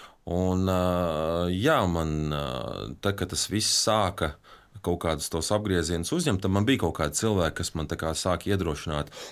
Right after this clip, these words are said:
<clears throat> Tie bija tie paši čomi no Trūfita, kas saka, "Klausies, man liekas, tev vajadzētu sacensībās piedalīties." Man likās, "Es? Kādās sacensībās?" Nu, man likās, ka es esmu pa maziņu tur un tā,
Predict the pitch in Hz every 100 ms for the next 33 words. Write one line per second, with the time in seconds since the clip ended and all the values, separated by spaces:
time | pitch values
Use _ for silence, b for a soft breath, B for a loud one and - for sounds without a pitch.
0 | B - - 147 104 - - _ _ -
1 | - - - - 82 78 80 76 71 76
2 | - 85 - - 95 85 80 71 - 131
3 | 127 87 - - - 90 90 107 117 80
4 | 76 85 101 78 73 80 80 76 71 -
5 | 90 78 71 73 67 67 - 73 69 69
6 | - - - B B B B B B B
7 | - 87 110 - 78 - 78 120 160 -
8 | - 110 117 80 - 120 92 71 85 78
9 | 69 95 107 143 80 - 92 - - 78
10 | 90 165 156 110 95 85 82 80 80 139